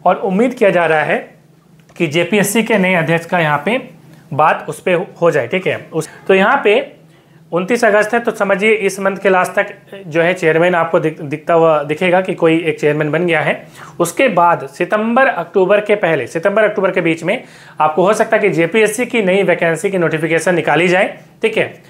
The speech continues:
हालांकि एग्जाम में थोड़ा टाइम लगेगा, ठीक है, प्रीलिम्स मेंस में, तो उसके लिए आपके दो,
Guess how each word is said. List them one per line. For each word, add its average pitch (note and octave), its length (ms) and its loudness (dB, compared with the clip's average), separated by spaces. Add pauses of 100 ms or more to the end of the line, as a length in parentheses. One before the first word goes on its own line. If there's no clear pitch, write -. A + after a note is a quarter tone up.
(160)
हालांकि G#3 340 2
एग्जाम F#3 460 2
में A#3 120 -2
थोड़ा G#3+ 180 2
टाइम G3 300 0
लगेगा, B2 420 -6
ठीक F3+ 140 -2
है, D3 60 -4
प्रीलिम्स D3+ 420 -4
मेंस C3 260 -8
में, B3 160 -2 (300)
तो - 60 -4
उसके F#3 280 0
लिए A#3+ 100 6
आपके G#3+ 260 2
दो, F#3 100 0